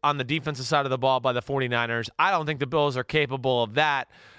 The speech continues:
Uh, I do think it's a little bit of a trap where the Bills are gonna be like, "Oh, we're two and oh, and we're coming home,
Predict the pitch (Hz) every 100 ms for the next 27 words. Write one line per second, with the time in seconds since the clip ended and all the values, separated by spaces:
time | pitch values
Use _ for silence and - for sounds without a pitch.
0 | - 127 120 120 117 143 170 147 247 202
1 | 175 156 143 175 214 180 160 151 - 160
2 | 156 - 151 131 113 185 175 156 147 143
3 | 143 131 196 233 180 165 208 - 202 208
4 | 175 160 202 180 156 147 190 180 190 196
5 | 147 135 202 190 175